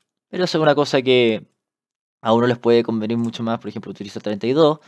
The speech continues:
dado que es compatible con las capturadoras y no a su vez en sesenta y cuatro. Entonces ahí vayan jugando con cuál es el que les,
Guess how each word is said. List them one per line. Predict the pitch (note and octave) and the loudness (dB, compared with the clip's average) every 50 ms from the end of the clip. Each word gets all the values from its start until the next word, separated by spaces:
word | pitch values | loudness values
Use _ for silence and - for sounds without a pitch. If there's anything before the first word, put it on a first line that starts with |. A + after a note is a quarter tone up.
| _ _ _ _ _ _ | _ _ _ _ _ _
dado | - G#2+ G#2 G#2+ | -2 0 0 0
que | G#2 A#2 A2+ | 0 -2 -4
es | A2 | -4
compatible | - A#2 G#2+ G2 G#2 A2 A2+ A2+ A2+ | -6 -8 -6 -4 -4 -2 0 0 0
con | G#2+ A2 | 0 -2
las | A2 G#2+ | -4 -6
capturadoras | - A2 - - A2+ A#2 A#2 B2 C3 C3+ C#3+ D3+ D#3 D3+ | -8 -10 -6 -4 -2 0 2 2 2 2 2 0 -2 -2
y | C3+ A#2+ | -4 -4
no | A#2+ A#2 A#2+ A#2+ A#2+ A#2+ A#2+ A#2+ | -4 -4 -2 -2 -2 -2 -2 -2
a | A#2 | -4
su | A#2 - A#2 | -6 -6 -6
vez | A2+ A2+ A#2 B2 B2 | -4 -2 0 0 -2
en | A#2+ | -4
sesenta | A#2 - - B2 A#2+ A#2+ | -6 -10 -12 -10 -6 0
y | D3+ | 2
cuatro. | D#3 C3 G2 E2 E2 D#2+ _ _ _ _ _ _ _ _ | 4 4 4 2 -4 -16 _ _ _ _ _ _ _ _
Entonces | _ - D#3 - F#3 | _ -4 2 4 6
ahí | F3 F#3 F#3 | 8 8 6
vayan | F3 F3 F3+ F3+ F3 | 6 6 4 2 0
jugando | F3 - D#3+ E3 E3+ E3+ F3 E3 | 0 0 0 2 2 2 0 -2
con | D#3 C#3+ | -4 -2
cuál | - E3 D#3+ | 0 0 0
es | D#3 D#3 | 0 0
el | D#3+ D3+ | -2 -4
que | - | -4
les, | D3 C#3 - - - | -8 -8 -10 -14 -14